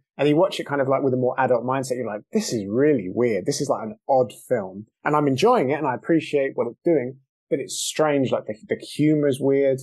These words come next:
The, um, obviously there is action. It's not really an action film. It's kind of odd comedy and it ends with a,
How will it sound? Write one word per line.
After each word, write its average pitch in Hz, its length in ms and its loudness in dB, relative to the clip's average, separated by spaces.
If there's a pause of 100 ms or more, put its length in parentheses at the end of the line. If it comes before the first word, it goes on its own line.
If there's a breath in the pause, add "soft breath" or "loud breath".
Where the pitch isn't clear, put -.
(440)
The, 117 240 0
um, 104 220 -2
obviously 127 300 -4
there 110 140 -2
is 117 100 -4
action. 139 420 -4
It's 131 140 -8
not 139 140 -2
really 131 180 2
an 120 80 0
action 135 380 -8
film. 143 320 0
It's - 100 -12
kind 123 220 -6
of 110 120 -6
odd 135 220 2
comedy 143 460 0
and 131 80 0
it 123 80 -6
ends 131 320 -2
with 127 140 0
a, 113 160 2